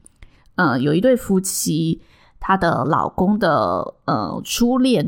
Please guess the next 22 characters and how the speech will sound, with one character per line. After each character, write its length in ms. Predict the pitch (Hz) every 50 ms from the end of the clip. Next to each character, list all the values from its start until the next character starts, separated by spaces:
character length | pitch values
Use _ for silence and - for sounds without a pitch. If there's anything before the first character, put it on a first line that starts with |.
| -
女 220 | 143 147 110 156 170
友 300 | 165 120 - - - _ _ _ _ _ _ _
得 160 | - - 160 160
了 80 | 165 -
癌 200 | - - 110 107
症。 260 | - - - 143 - - 220 -
那 260 | - 196 175 160 151
老 140 | 147 156 151
公 160 | - 220 240
听 140 | 240 254 254
到 120 | 254 262
这 60 | 262 262
个 80 | 226
消 220 | 208 - 185 160 185
息 140 | - 143
之 140 | - - 131
后 120 | 185 190 185
呢， 160 | 180 160 151
就 120 | - 170
跟 240 | 175 - 147 135 143
他 200 | 170 185 156 139
的， 440 | 127 117 107 87 87 92 98 101